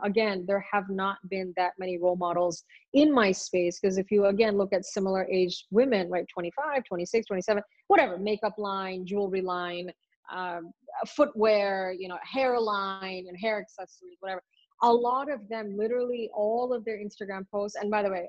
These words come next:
I say this because I see this stuff every day, I analyze this stuff every day, it's literally about the hair accessories. So it'll be like, "Discount code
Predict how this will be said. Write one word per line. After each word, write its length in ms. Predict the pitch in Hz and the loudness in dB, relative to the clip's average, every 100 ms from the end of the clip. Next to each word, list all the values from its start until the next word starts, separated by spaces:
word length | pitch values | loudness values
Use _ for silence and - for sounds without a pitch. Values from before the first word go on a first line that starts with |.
| - | -2
I 140 | 185 | -4
say 260 | 185 - 196 | -4 -8 -6
this 160 | 196 - | -8 -10
because 260 | 190 185 170 175 185 | -8 -8 -8 -6 -4
I 180 | 180 180 - _ - | -4 -4 -8 _ -6
see 200 | - 208 | -2 0
this 140 | 196 | 0
stuff 180 | 196 175 | -2 -2
every 220 | 170 175 | -2 -2
day, 200 | 220 254 | 0 2
I 160 | - 165 | 0 -2
analyze 440 | 180 202 202 190 | -4 -4 -2 -4
this 140 | 196 - | -6 -6
stuff 140 | 180 180 | -6 -4
every 180 | 180 | 0
day, 200 | 202 220 - _ _ _ | 2 2 0 _ _ _
it's 300 | 277 269 - | 6 6 4
literally 560 | 214 214 226 226 220 214 | 4 8 8 8 8 6
about 240 | 190 175 | 6 2
the 60 | 214 | 0
hair 120 | 330 | -4
accessories. 540 | 403 - - - - - | -4 -6 -10 -12 -14 -6
So 100 | 196 | -2
it'll 140 | 185 | 0
be 120 | 185 | 0
like, 240 | 185 185 180 _ _ | 0 0 -2 _ _
"Discount 420 | 403 - 403 349 349 | 2 6 4 6 6
code 300 | 339 269 | 6 6